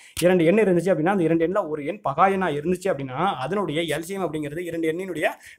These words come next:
பெருக்கு தொகையா தான் இருக்கும். இந்த கான்செப்ட் உங்களுக்கு தெரிஞ்சுச்சுன்னா, இந்த கணக்கு நீங்க ஈஸியா போட்டுடலாம். ஓகேங்களா? ஒரு எண் பகா எண் அப்படிங்கிறனால, இது ரெண்டுத்தையும் பெருக்கணும்னா கிடைக்கிறதா நமக்கு எல் சி எம்.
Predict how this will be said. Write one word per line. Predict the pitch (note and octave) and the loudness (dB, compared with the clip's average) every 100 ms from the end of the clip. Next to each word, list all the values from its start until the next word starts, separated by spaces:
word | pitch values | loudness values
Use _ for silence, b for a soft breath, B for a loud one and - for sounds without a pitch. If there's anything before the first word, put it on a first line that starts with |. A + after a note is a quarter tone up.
| _ | _
பெருக்கு | A3+ C4 A#3+ | 4 6 0
தொகையா | G3 F3+ E3+ | 0 2 4
தான் | E3 | 6
இருக்கும். | D#3+ D3 D#3+ | 4 4 0
இந்த | D#3 | 2
கான்செப்ட் | D#3 G#3 G#3+ | 0 0 0
உங்களுக்கு | F3+ D#3+ D#3 | 2 2 2
தெரிஞ்சுச்சுன்னா, | F3 G3 F#3 C#4 | 0 0 -4 -4
இந்த | F3+ | -4
கணக்கு | D#3+ E3+ | -4 -4
நீங்க | E3 D#3 | -4 -4
ஈஸியா | E3+ D3+ | -4 -6
போட்டுடலாம். | D3 D3 D3 | -6 -4 -4
ஓகேங்களா? | C#3 C#3+ D3 | -6 -6 -6
ஒரு | D3 | -6
எண் | F#3+ D#3 | -6 -4
பகா | E3 | -2
எண் | F#3+ F3 | -2 -4
அப்படிங்கிறனால, | D#3 D#3 D3 G3+ | -4 -6 -4 -4
இது | F3 D#3 | -2 -4
ரெண்டுத்தையும் | E3+ F#3 | -4 -4
பெருக்கணும்னா | F3+ F#3+ E3+ F3+ | -6 -4 -4 -4
கிடைக்கிறதா | D#3+ D#3 D3+ | -4 -4 -4
நமக்கு | F#3 E3 E3+ | -4 -4 -6
எல் | C#3+ | -6
சி | D3+ D3+ | -8 -6
எம். | D#3 D3 | -6 -6